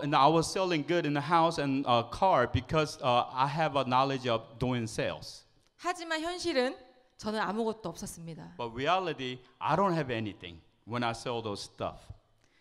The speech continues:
Speaker 2: 그래서 애터미에서의 저의 꿈은 우리 가족이 안전하게 살 수 있는 집 한 칸과 어디라도 갈 수 있는 차 한 대와 양가 부모님에게 노후를 보장해 줄 수 있는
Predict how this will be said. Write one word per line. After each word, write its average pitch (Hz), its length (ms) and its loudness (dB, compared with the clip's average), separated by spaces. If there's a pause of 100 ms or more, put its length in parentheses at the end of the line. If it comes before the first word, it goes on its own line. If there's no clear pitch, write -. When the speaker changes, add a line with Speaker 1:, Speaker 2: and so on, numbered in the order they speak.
(140)
Speaker 2:
그래서 262 260 0
애터미에서의 320 720 2
저의 220 300 0
꿈은 285 360 -4 (920)
우리 269 220 0
가족이 302 420 0
안전하게 277 560 2
살 302 160 -2
수 294 160 -6
있는 254 340 -4 (240)
집 - 260 -6
한 262 160 0
칸과 202 500 -4 (420)
어디라도 359 420 6
갈 247 220 2
수 247 120 -8
있는 269 360 -2 (160)
차 330 180 0
한 320 160 -4
대와 175 400 -2 (540)
양가 294 340 6
부모님에게 285 840 -2
노후를 285 420 0
보장해 254 360 -2
줄 240 120 -6
수 - 140 -10
있는 214 400 -6